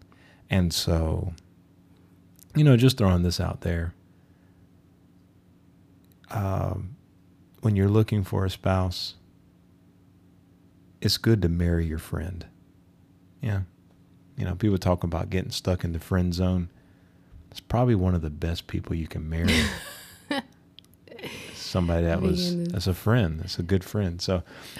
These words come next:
Speaker 1: before Jamie and I were anything, we were, we were friends. And, uh,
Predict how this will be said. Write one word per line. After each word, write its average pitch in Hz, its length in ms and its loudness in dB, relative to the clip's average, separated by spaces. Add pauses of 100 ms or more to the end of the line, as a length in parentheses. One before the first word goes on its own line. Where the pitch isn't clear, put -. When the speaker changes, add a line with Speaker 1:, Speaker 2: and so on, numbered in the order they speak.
(160)
Speaker 1:
before 101 580 4 (460)
Jamie 92 340 -2
and 87 140 0
I 90 100 0
were 85 160 -2
anything, 90 420 0
we 92 140 4
were, 82 340 0 (520)
we 101 60 2
were 80 160 0
friends. 80 640 -2 (760)
And, 85 400 -4
uh, 80 260 -2